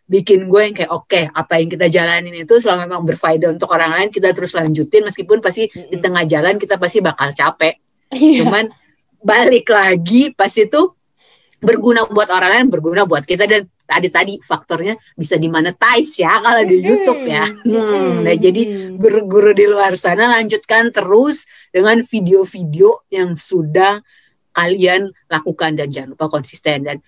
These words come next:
Speaker 1: kalau mau upgrade ya banyaklah cara yang bisa dilakukan ya.
Speaker 2: Mm-mm.
Speaker 1: Tapi kalau memang belum bisa,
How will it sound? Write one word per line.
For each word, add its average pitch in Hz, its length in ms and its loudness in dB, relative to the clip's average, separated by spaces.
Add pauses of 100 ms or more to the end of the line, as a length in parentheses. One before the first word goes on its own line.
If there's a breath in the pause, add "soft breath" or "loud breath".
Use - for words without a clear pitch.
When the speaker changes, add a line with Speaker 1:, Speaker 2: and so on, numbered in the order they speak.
Speaker 1:
kalau 170 300 -2
mau 175 160 -4
upgrade 156 480 -2
ya 185 80 2
banyaklah 170 480 0
cara 175 320 -2
yang 170 240 2
bisa 156 160 -2
dilakukan 147 500 -2
ya. 160 100 -4
Speaker 2:
Mm-mm. 175 80 -8
Speaker 1:
Tapi 180 120 -2
kalau 202 160 2
memang 185 200 -2
belum 165 240 -2
bisa, 160 360 -2